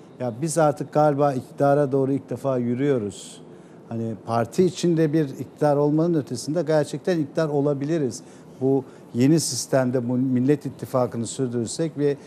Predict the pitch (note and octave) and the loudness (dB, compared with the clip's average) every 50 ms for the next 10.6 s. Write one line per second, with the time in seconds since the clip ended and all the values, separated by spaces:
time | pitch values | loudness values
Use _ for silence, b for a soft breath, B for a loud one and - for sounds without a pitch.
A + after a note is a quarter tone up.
0 | B B B A#2 A#2 B2+ D3 E3+ E3 - D#3+ - - C#3 - - C#3+ C#3+ B2 - | B B B 0 2 4 4 4 2 -2 -8 -8 -10 -6 0 2 2 2 2 0
1 | C#3+ C3 C3 B2+ B2 B2+ C#3+ C3 C3 C3+ B2+ - - - - C#3+ C3+ C3+ B2+ A#2+ | -2 -2 0 -2 -2 -2 -2 -2 0 -2 -4 -6 -8 -4 -2 0 0 0 0 -2
2 | A2 A#2+ B2 B2 A#2+ A#2 - B2 A#2 A2+ A2+ A2 D#3+ F#3 F#3+ F#3 B B B B | -2 -2 0 0 -2 -2 -4 -6 -6 -6 -4 -2 -2 -2 -2 -4 B B B B
3 | B B B B - - A#2+ A#2 A#2 A#2 A#2 A#2 A#2 A2+ A#2+ C3 C3 D#3+ E3 E3 | B B B B -14 -10 -8 -8 -6 -6 -6 -4 -4 -2 0 4 6 6 6 6
4 | D#3+ D#3 - - - - - - - - - - - - - - - - - - | 4 2 -2 -6 -12 -20 -20 -20 -20 -20 -20 -20 -20 -20 -20 -20 -20 -20 -20 -12
5 | - - C3 A#2 A2 G#2 - - - - - - - - - A#2+ A2+ A2 A2+ A2 | -6 -4 -2 -2 -2 -4 -8 -14 -18 -18 -18 -18 -10 -4 0 0 2 2 0 0
6 | G2 A2 G#2+ G#2 G#2+ G#2+ - - A#2+ B2 C3 C3+ C#3 C#3 D#3+ G3 F#3+ D3+ B B | -2 -2 -4 -4 -6 -6 -4 -2 0 2 2 4 4 4 4 4 4 2 B B
7 | B B C3 C#3+ C#3+ B2 - - C#3 C3 A#2+ F#2+ B2+ B2 B2 B2 A#2 - B2 - | B B 4 4 4 4 2 2 2 2 2 4 4 4 4 2 0 -4 -8 -6
8 | - B2+ B2 C3 C#3+ C#3+ C3 A#2 B2 A2+ A2+ A2 G2+ G#2+ G#2 F#2 - - G#2+ G#2 | -4 0 2 2 4 2 2 0 -2 -4 -2 -2 -4 -4 -8 -8 -10 -10 -10 -8
9 | G2+ G2+ G2+ G2 F#2 - B2 A2 - B B B B - A#2+ B2+ C#3 C#3+ D3 C#3+ | -8 -8 -8 -8 -8 -8 -10 -10 -12 B B B B 0 2 4 6 4 4 4
10 | D3 D3+ E3 F#3+ F#3 D#3+ E3 D#3 C#3 - - | 4 4 4 4 4 2 2 2 0 -2 -6